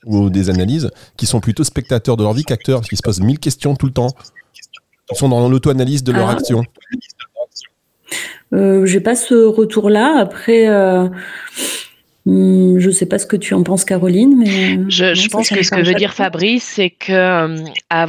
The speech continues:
Speaker 3: à vouloir donner trop de sens, on en oublie le sens premier. Euh, mais pareil, moi, je partage plus ton avis, Delphine, dans le sens où, euh,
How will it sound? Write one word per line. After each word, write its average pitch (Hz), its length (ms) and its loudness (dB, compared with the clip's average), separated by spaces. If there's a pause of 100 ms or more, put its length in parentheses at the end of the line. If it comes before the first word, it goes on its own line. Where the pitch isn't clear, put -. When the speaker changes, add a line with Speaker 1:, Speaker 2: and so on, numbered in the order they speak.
Speaker 3:
à 170 80 -2
vouloir 208 300 -2
donner 190 200 0
trop - 240 -2
de - 60 -6
sens, 233 340 -2
on 190 120 -2
en 180 120 2
oublie 180 220 0
le 196 120 0
sens 190 320 -4
premier. 185 680 -2 (760)
Euh, 185 520 2
mais 190 220 2
pareil, 226 360 0 (120)
moi, 190 100 -4
je 190 160 -2
partage 196 440 -4
plus - 180 -12
ton 220 160 -2
avis, 196 280 -2
Delphine, 208 400 -4
dans 175 100 0
le 180 60 -2
sens - 380 -6
où, 202 140 0
euh, 170 160 0